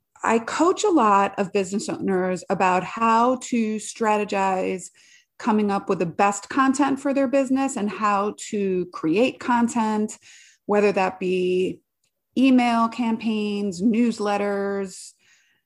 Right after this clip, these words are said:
social media is a big one, podcasting, blogs. There's a lot of things that we can do. And most commonly,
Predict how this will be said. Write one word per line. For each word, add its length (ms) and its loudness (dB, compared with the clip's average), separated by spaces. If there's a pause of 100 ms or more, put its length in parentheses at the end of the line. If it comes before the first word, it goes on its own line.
(120)
social 580 0
media 420 0
is 120 -8
a 40 0
big 240 0
one, 520 0 (180)
podcasting, 840 0
blogs. 720 2 (540)
There's 300 2
a 80 0
lot 340 2
of 120 -6
things 320 -6
that 120 -6
we 120 -4
can 200 -4
do. 380 2
And 340 2
most 440 2
commonly, 880 -2